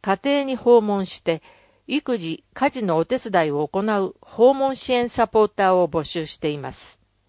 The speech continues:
子どものお世話や子育て家庭のお手伝いをしてみたいという方のご応募をお待ちしています。対象、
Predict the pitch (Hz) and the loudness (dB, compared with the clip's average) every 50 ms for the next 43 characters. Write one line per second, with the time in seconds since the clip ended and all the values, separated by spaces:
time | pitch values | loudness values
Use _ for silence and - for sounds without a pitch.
0 | _ _ _ _ _ _ _ _ _ _ _ _ _ _ - - 220 214 262 277 | _ _ _ _ _ _ _ _ _ _ _ _ _ _ -6 -2 -2 2 2 2
1 | 269 277 277 262 254 247 240 226 - - 233 208 175 160 147 147 143 139 _ _ | 2 2 0 2 2 2 0 0 0 0 0 2 2 0 -2 -2 -4 -6 _ _
2 | - _ _ _ _ _ _ - - 190 180 - 302 285 285 269 - 262 247 - | -20 _ _ _ _ _ _ -4 -4 -4 -2 -2 0 0 0 0 0 0 -2 0
3 | 247 240 - - 180 165 156 151 151 147 - _ - 175 202 - 285 294 - - | -2 -2 0 0 0 0 -2 -4 -6 -8 -6 _ -2 -2 0 0 -2 -4 -2 -4
4 | 226 196 180 170 151 147 143 - - - 233 226 226 214 - 233 220 208 - - | 0 2 2 2 2 -2 -4 -6 -4 -4 -2 -2 -2 -2 -2 -2 -2 -2 -2 -4
5 | 160 170 185 180 - - 180 - 180 170 156 151 147 - _ - - - - 185 | -2 0 -2 -2 0 -2 -2 -2 -2 -4 -4 -6 -10 -10 _ -18 -8 -2 2 4
6 | 196 226 247 240 214 233 220 214 208 - - 170 170 170 165 - - 160 - - | 4 4 4 4 4 4 4 4 4 2 0 -2 -4 -4 -4 -6 -10 -10 -10 -4
7 | - 165 160 151 147 139 143 - - - - - _ _ _ _ _ _ _ _ | -2 -2 -2 -2 -4 -10 -12 -12 -14 -18 -18 -20 _ _ _ _ _ _ _ _
8 | _ _ _ _ _ _ _ _ _ _ _ - - 202 214 220 - - - 208 | _ _ _ _ _ _ _ _ _ _ _ -4 -2 0 0 0 -2 -4 -2 0
9 | 185 175 170 160 - | 2 2 2 0 -4